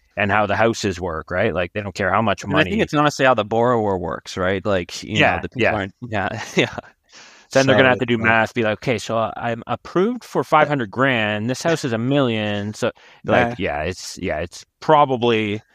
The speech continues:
Speaker 1: yeah, it's almost, I don't, I don't even know if I've a-, ever seen, you, you've mentioned you have, maybe I have too, but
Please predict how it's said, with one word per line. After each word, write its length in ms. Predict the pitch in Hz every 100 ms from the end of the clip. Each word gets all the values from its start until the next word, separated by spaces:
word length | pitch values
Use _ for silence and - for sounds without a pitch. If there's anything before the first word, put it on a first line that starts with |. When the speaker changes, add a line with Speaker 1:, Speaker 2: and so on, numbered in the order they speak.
| _ _ _
Speaker 1:
yeah, 200 | 110 95
it's 120 | 110
almost, 340 | 143 131 110 -
I 180 | - 127
don't, 220 | 156 156 -
I 120 | 135
don't 160 | 233 320
even 180 | 262 156
know 80 | 156
if 80 | 139
I've 120 | 107
a-, 200 | 110 139 -
ever 200 | 127 156
seen, 340 | - 104 95
you, 120 | 107 87
you've 220 | 131 143
mentioned 320 | 127 - 104
you 80 | 101
have, 200 | 110 101
maybe 240 | 120 120
I 140 | 101 98
have 160 | 92
too, 260 | - 107 92
but 200 | 92 90